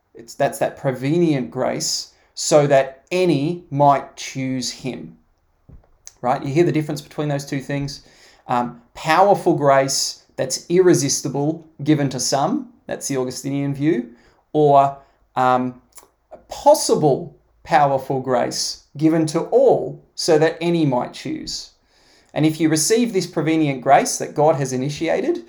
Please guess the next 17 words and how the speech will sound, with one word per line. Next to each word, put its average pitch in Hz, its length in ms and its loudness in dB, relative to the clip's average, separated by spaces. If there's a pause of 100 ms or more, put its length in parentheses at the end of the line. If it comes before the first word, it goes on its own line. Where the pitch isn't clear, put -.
(380)
then 165 280 2
it's - 180 -2
up 165 200 4
to 151 120 -6
you 165 720 2 (220)
whether 147 260 2
you 135 200 -2
respond 131 520 0
or 123 100 0
not, - 420 -4 (460)
right? 139 320 2 (480)
If 156 160 -2
you 175 80 6
want 196 220 2
to - 60 -12
put 190 120 2
it 160 320 -2